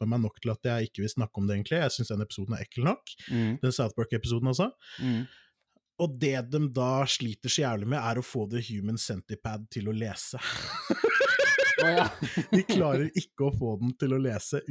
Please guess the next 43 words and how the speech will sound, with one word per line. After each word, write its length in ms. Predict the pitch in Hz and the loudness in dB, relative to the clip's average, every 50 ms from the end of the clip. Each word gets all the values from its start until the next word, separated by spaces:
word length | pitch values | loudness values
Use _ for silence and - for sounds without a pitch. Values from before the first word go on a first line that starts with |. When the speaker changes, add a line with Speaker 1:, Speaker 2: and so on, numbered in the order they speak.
| 131 123 127 | -4 -4 -2
Speaker 1:
uansett 520 | 135 135 139 - - 143 123 - - 127 | 0 0 0 0 0 -2 -2 -2 -2 -2
hva 140 | 113 110 113 | 0 0 2
det 100 | 127 117 104 104 95 | 0 0 0 -2 -2
er 100 | - - | -4 -4
for 160 | - 110 107 120 | -2 0 2 2
noe, 140 | 135 135 | 2 0
så 120 | - 135 127 | -2 -4 -2
klarer 260 | - 147 123 107 101 | 0 0 0 0 0
de 100 | 117 120 | 0 -2
ikke 140 | - - 117 | -2 -2 -6
å 40 | - | -4
få 140 | - 110 110 104 | -4 -4 -2 -2
den 140 | 98 101 - | -2 -2 -2
til 100 | 117 117 | -2 -2
å 40 | 117 | -2
lese, 240 | 98 92 - 127 120 | -2 -2 -2 -2 0
fordi 180 | - 131 127 117 117 | 0 2 2 2 2
vi 80 | 117 | 2
bare 220 | 120 113 110 107 - | 2 0 0 -2 -4
ut 320 | 113 110 101 - - 120 | -6 -8 -8 -6 -4 -2
av 80 | 113 113 | 0 0
det 80 | 113 117 | 0 0
greiene, 260 | 117 110 104 107 135 | 0 0 0 0 0
ikke 120 | - - | 0 0
sant? 100 | 123 117 | 0 0
De 80 | 123 123 | 0 0
bare, 160 | 113 113 113 | 2 2 0
«Jeg 120 | 117 117 | 0 -2
godtar, 360 | 120 117 104 - - 113 107 110 | -4 -6 -6 -4 -4 -2 -2 -2
jeg 100 | 117 123 | -4 -6
godtar, 300 | 123 117 - 123 110 110 | -8 -8 -6 -6 -4 -4
jeg 120 | 123 123 | -4 -4
godtar, 320 | 127 123 - - 110 107 113 | -6 -8 -6 -6 -8 -6 -6
jeg 100 | 120 127 | -6 -6
godtar, 300 | 127 - - - 104 104 | -8 -8 -6 -6 -6 -6
jeg 120 | 117 127 | -6 -10
godtar, 300 | 123 123 - 107 120 117 | -12 -16 -12 -12 -12 -10
jeg 80 | 123 127 | -10 -12
godtar, 240 | 127 - - 113 113 | -12 -10 -8 -6 -4
jeg 100 | 113 117 | -4 -2
er 80 | 113 123 | -2 -4
vekk.» 260 | - _ - - - - - - - - - - - - - 127 | -4 _ -8 -8 -8 -10 -10 -12 -10 -6 -4 -4 -4 -2 0 0
Speaker 2:
Ja, 140 | 120 113 | 0 2